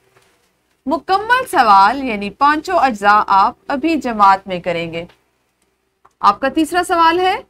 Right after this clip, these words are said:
सबक के तनाजुर में दर्ज झैल सवालात के मुख्तसर जवाबात लिखिए।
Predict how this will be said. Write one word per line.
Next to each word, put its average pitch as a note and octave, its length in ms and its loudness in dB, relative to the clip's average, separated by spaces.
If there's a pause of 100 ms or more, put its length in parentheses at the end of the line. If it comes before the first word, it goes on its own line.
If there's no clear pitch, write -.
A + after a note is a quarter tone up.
(240)
सबक A#3+ 280 -4
के C#4 120 -8
तनाजुर D4 520 0
में F#4 240 -6
दर्ज F4+ 200 -4
झैल D#4+ 200 -2
सवालात G#3+ 500 0
के G#3+ 100 -8
मुख्तसर E4 480 -4
जवाबात D4+ 600 2
लिखिए। D#4 300 -6